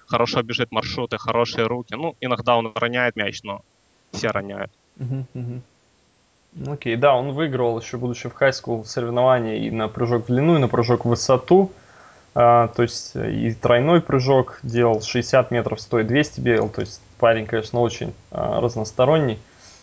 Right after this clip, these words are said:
Speaker 2: Часто бывает, когда ребята бегают просто, а здесь еще и п-, прыжки.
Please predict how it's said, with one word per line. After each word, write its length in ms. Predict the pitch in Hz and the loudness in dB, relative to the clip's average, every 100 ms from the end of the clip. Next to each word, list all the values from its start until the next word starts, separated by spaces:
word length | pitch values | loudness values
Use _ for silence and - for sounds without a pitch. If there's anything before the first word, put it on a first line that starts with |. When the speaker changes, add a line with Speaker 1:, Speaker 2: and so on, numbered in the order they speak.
| _ - | _ -8
Speaker 2:
Часто 320 | - 123 - | 2 2 2
бывает, 340 | 120 117 117 113 | 0 4 4 2
когда 300 | - 113 110 | 2 2 2
ребята 360 | 117 120 123 120 | -4 2 4 4
бегают 440 | 123 185 175 110 | 2 4 4 0
просто, 400 | - 110 - - | 0 -2 -2 -8
а 40 | - | -8
здесь 280 | - 127 127 | -6 -6 -6
еще 200 | - 123 | -4 -2
и 120 | 117 | -2
п-, 260 | 117 113 | -4 -8
прыжки. 520 | 107 120 120 - - | -4 -2 -2 -4 -8